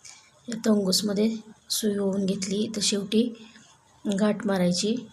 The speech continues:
ह्याच्यामध्ये मी सहा कलरचे, निळ्या कलरचे मोती घातलेले आहेत. आता हे स-,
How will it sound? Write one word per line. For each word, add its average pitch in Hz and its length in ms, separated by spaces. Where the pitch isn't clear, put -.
ह्याच्यामध्ये 185 580
मी 202 100
सहा 220 280
कलरचे, 214 640
निळ्या 208 340
कलरचे 202 400
मोती 202 280
घातलेले 185 420
आहेत. 262 80
आता 214 160
हे 220 160
स-, - 300